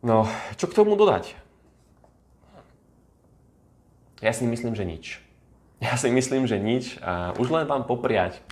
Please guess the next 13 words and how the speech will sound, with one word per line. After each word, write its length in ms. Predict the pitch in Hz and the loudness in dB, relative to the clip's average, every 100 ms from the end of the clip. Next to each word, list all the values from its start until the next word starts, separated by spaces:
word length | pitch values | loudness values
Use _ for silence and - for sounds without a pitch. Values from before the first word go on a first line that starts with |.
| - | -8
dobré 560 | 98 113 117 98 90 | 0 2 2 0 2
rozhodovanie 800 | 117 143 165 151 151 143 143 143 143 _ - - _ | 4 4 2 2 0 0 -2 -4 -10 _ -20 -20 _
a 160 | - 113 | -8 -4
už 160 | 117 | 0
len 160 | 117 110 | 0 0
vám 160 | 104 | -2
popriať, 720 | - 107 110 95 90 90 - 92 | -2 -4 -2 -2 -2 -2 -8 -10
a, 360 | 87 85 85 82 | -6 -4 -6 -4
pekný 320 | 107 107 95 | -4 -4 -6
zvyšok 640 | 104 - 87 85 - _ | -6 -6 -8 -8 -14 _
nedele 560 | 92 110 127 131 127 120 | -2 0 2 2 2 -2
a 120 | - | -6
víkendu. 720 | 90 110 127 135 120 104 98 | -8 -8 -6 -4 -4 -4 -6